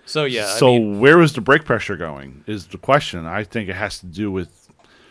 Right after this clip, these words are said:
Speaker 2: something to do with heat, something heat related.
Speaker 1: I mean, these guys
Speaker 2: It's
Speaker 1: aren't
Speaker 2: just
Speaker 1: using the
Speaker 2: weird.
Speaker 1: brake out on the racetrack.
Speaker 2: Yeah. No, they aren't, but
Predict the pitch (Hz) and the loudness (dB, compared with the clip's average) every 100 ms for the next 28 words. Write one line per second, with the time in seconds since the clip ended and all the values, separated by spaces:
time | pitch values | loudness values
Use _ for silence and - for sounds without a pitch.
0 | _ - - 233 294 147 117 107 113 98 | _ -14 2 4 4 0 0 -2 -4 -4
1 | 95 - - 117 - - 226 139 87 - | -8 -10 -10 -10 -6 -6 -6 -8 -10 -10
2 | 104 92 78 76 71 71 _ _ _ _ | -12 -12 -14 -14 -14 -18 _ _ _ _
3 | - 147 151 175 160 131 123 127 131 139 | -8 -4 -2 -2 0 0 0 -4 -4 -4
4 | 156 117 135 87 92 92 87 87 80 110 | -4 -2 -2 -2 -6 -8 -8 -12 -10 -10
5 | 151 - 80 87 _ _ 110 110 107 78 | -10 -12 -12 -14 _ _ -14 -10 -10 -12
6 | - _ _ 120 165 113 117 135 175 92 | -18 _ _ -2 0 0 -2 0 0 -2
7 | 80 - 104 | -6 -4 -4